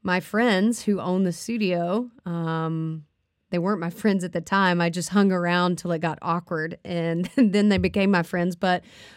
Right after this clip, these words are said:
I was still hiding that part of myself that until I knew it was safe to share.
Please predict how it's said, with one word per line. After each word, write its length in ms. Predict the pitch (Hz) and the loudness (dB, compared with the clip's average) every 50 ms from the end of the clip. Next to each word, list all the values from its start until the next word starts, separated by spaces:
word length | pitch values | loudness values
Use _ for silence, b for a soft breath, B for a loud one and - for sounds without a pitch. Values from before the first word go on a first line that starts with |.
| B B | B B
I 60 | 202 | 0
was 120 | 226 220 | 0 0
still 160 | - 277 262 | 0 0 -2
hiding 540 | 208 - - - 208 226 285 320 262 190 165 | -2 -2 -4 -4 -4 -2 0 0 0 0 0
that 180 | 165 - - - | -2 -4 -8 -10
part 220 | - 208 220 226 | -8 -6 -4 -4
of 80 | 220 170 | -4 -4
myself 720 | 160 135 143 160 - - 127 101 107 - - - - - - - | -4 -6 -8 -10 -10 -10 -10 -12 -12 -14 -14 -16 -20 -20 -14 -8
that 420 | 185 170 160 160 160 156 156 - b b b b b b | -6 -4 -2 -2 -2 -4 -4 -8 b b b b b b
until 280 | - 202 196 - 196 190 | -2 -2 -2 0 0 0
I 120 | 185 180 | 2 4
knew 220 | 196 196 190 185 175 | 4 4 4 2 0
it 60 | - | -4
was 140 | 165 156 - | -6 -8 -8
safe 560 | - - - 147 117 80 - - - - _ - | -8 -6 -6 -6 -6 -6 -12 -14 -18 -20 _ -10
to 140 | - 160 | -8 -8
share. 600 | 143 - - - 156 127 87 95 80 - 190 _ | -8 -8 -10 -10 -10 -10 -10 -12 -14 -16 -18 _